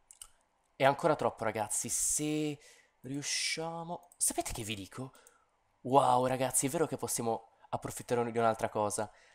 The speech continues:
Ehm, avevamo fatto riunire a noi Jan Mayen. E quasi quasi io lo rilascio un'altra volta. Lo rilascio un'altra volta,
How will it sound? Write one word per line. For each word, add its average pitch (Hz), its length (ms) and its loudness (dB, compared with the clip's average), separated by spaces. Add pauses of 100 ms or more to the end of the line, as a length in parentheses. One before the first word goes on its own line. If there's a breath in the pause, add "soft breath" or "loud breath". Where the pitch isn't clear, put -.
(200 soft breath)
Ehm, 135 520 4
avevamo 156 500 8
fatto 151 400 0
riunire 139 340 -2
a 139 40 0
noi 180 480 -4 (760)
Jan 123 280 2
Mayen. 117 580 -4 (1700)
E 147 140 -8
quasi 180 320 2
quasi 185 500 2
io 156 120 4
lo 120 100 4
rilascio 120 380 2
un'altra 117 320 4
volta. 95 520 0 (880)
Lo 123 140 0
rilascio 135 420 2
un'altra 127 340 0
volta, 175 460 0